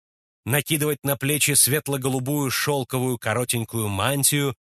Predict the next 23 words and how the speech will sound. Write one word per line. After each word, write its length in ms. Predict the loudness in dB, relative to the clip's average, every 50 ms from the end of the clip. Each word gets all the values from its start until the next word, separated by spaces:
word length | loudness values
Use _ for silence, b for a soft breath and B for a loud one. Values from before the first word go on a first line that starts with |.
| _ -2
надевать 500 | 2 2 4 4 4 4 2 2 0 0 -2
на 80 | -2
бекрень 480 | 0 0 0 2 2 2 2 2 0 0
бархатный 720 | 0 0 0 0 0 0 -4 -4 -4 -2 -2 -2 -2 -4 -4 -2
ток 340 | -2 -2 -2 -6 -12 -18 -20 _ _ _ _
или 300 | -2 0 0 2 2 2
широкополую 880 | 2 2 2 2 0 0 0 -2 -2 0 -2 -2 -2 -2 -2 -2 -2
поярковую 760 | 0 0 2 2 4 2 2 0 -2 -2 -4 -2 -2 -2 -2
шляпу 560 | -2 -2 -2 0 2 2 2 2 0 0 2
с 120 | 2 4 4
орлиным 500 | 4 2 2 0 0 0 0 -2 -4 -4
пером, 460 | -2 -2 0 0 0 -2 -4 -6 -12 -20 _ _ _ _ _ _ _ _ _ _ _
прицеплять 800 | 0 2 4 4 4 4 4 2 2 2 2 2 2 0 0 0
к 120 | -4 -8
боку 460 | -10 -6 -4 -2 -2 -2 -2 -4 -6 -2
тяжелый 600 | -2 0 0 0 0 0 0 0 0 0 -2 -2
меч, 480 | 0 2 0 2 2 2 0 0 0 -2 _ _ _ _ _ _ _ -8
брать 440 | -4 0 2 4 2 2 2 2
в 80 | 0 0
одну 280 | 0 0 0 0 0 -2
руку 260 | -2 -2 -2 -4 -4
длинное 520 | -2 -2 -2 0 0 0 0 0 -2 -2
копье, 500 | 0 -2 -4 0 0 0 2 2 0 -2